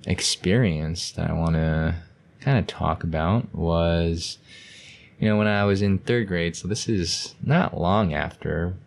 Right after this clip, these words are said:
Well, actually, no, it, it happens much later. But I start, um, I start taking or going to a Taekwondo studio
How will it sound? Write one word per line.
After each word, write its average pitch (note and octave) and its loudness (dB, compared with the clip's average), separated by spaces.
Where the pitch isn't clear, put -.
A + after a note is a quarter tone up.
Well, F#2+ 2
actually, F2 0
no, D#2 0
it, F#2 2
it - 2
happens A2 2
much E2 -6
later. D#2 -2
But E2 0
I E2+ 0
start, F2 0
um, D#2 -4
I F2+ -2
start G2 0
taking E2+ -2
or E2+ 2
going F2+ 2
to D#2+ 0
a E2 -4
Taekwondo F2+ 0
studio D#2+ -6